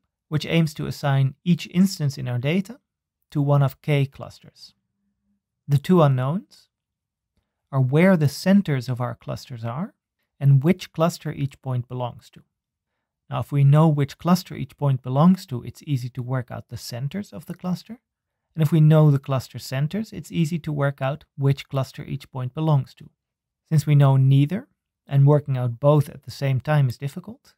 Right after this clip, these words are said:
we start by setting one of them to an arbitrary value. In this case, we pick three arbitrary points in the plane to represent the centers of the clusters. We then fix the cluster memberships.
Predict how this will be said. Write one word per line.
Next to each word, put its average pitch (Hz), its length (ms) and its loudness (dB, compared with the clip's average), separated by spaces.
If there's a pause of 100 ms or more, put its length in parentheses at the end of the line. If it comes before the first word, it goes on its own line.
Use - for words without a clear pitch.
(500)
we 143 60 0
start 170 320 0
by 165 100 -6
setting 139 360 -2
one 143 180 4
of 196 140 2
them 190 160 0
to 156 160 -2
an 139 80 0
arbitrary 131 640 -2
value. - 400 -20 (500)
In 143 80 0
this 170 160 4
case, 165 300 -2
we 139 80 -4
pick - 240 -10
three 147 320 -4
arbitrary 156 520 0
points 135 360 -4
in 131 80 -6
the 123 80 -8
plane 156 380 -4 (640)
to 147 120 0
represent 135 540 0
the 117 80 -14
centers 165 500 -2
of - 180 -18
the - 80 -14
clusters. - 580 -20 (560)
We 139 100 2
then 139 200 2
fix 185 340 -6
the 139 100 -10
cluster 135 380 -6
memberships. 185 720 -2